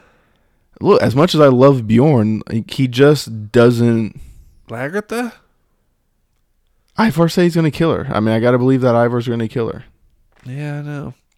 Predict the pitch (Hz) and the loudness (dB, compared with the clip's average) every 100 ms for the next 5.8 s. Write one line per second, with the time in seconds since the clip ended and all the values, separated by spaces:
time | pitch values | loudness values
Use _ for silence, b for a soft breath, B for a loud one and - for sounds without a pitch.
0 | - 131 135 151 - 156 147 139 135 131 | -10 0 4 4 4 4 6 6 4 4
1 | 151 117 110 127 165 127 120 113 110 135 | 2 2 4 4 4 2 4 4 4 2
2 | 143 113 98 104 82 - _ - 117 113 | 0 -2 -4 -6 -6 -8 _ -2 2 4
3 | 117 117 135 147 120 127 156 - 131 110 | 4 2 0 0 2 2 2 0 -2 -2
4 | 101 104 185 - - - - - _ 123 | -6 -8 -8 -10 -16 -20 -20 -20 _ 0
5 | 123 120 147 147 233 202 - 98 | 0 2 -2 -2 -4 -4 -8 -20